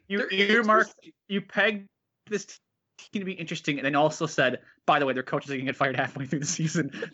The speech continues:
Speaker 2: <laughs> Because
Speaker 1: You
Speaker 2: they're
Speaker 1: forgot,
Speaker 2: interesting.
Speaker 1: you forgot
Speaker 2: They're
Speaker 1: the fifth bullet
Speaker 2: interesting.
Speaker 1: point. You forgot the fifth bullet point.
Speaker 2: Tim
Speaker 1: which
Speaker 2: Howard
Speaker 1: negates,
Speaker 2: retiring?
Speaker 1: which re-, which negates all the interesting,
Speaker 2: Oh, Stan
Speaker 1: uh, points
Speaker 2: Kroenke's
Speaker 1: he
Speaker 2: the
Speaker 1: made.
Speaker 2: owner?
Speaker 1: Yeah, Stan Kroenke's the owner.
Speaker 2: Okay, well,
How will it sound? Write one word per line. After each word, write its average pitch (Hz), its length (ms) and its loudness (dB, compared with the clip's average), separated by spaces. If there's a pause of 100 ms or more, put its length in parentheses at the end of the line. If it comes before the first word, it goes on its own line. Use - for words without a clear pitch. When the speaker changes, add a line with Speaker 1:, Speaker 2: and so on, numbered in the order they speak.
Speaker 2:
<laughs> - 500 6 (140)
Because 185 140 -6
Speaker 1:
You 233 60 -2
Speaker 2:
they're 196 120 6
Speaker 1:
forgot, 220 140 4
Speaker 2:
interesting. 214 320 2
Speaker 1:
you 208 60 -8
forgot 220 240 4
Speaker 2:
They're 240 120 0
Speaker 1:
the 269 60 -4
fifth 208 200 -4
bullet 190 100 -2
Speaker 2:
interesting. 190 180 -2
Speaker 1:
point. 143 180 -6 (220)
You 170 80 -10
forgot 175 220 -4
the - 40 -12
fifth 175 200 -6
bullet 143 160 -4
point. - 260 -10 (380)
Speaker 2:
Tim 170 100 2
Speaker 1:
which 151 80 4
Speaker 2:
Howard 143 160 6
Speaker 1:
negates, 151 240 2
Speaker 2:
retiring? 226 220 -4 (160)
Speaker 1:
which 170 240 -4
re-, 156 260 -6
which 165 220 0
negates 151 380 2 (100)
all 160 240 6
the 175 100 0
interesting, 160 580 -4 (140)
Speaker 2:
Oh, 151 240 4
Stan 185 320 4
Speaker 1:
uh, - 20 -6
points 185 220 6
Speaker 2:
Kroenke's 185 100 0
Speaker 1:
he 202 120 0
Speaker 2:
the 208 60 2
Speaker 1:
made. 196 60 4
Speaker 2:
owner? 202 520 4
Speaker 1:
Yeah, 185 280 2
Stan 175 300 -2
Kroenke's 190 440 0
the 175 160 -2
owner. 151 300 -4 (260)
Speaker 2:
Okay, 233 240 -2
well, 220 220 -8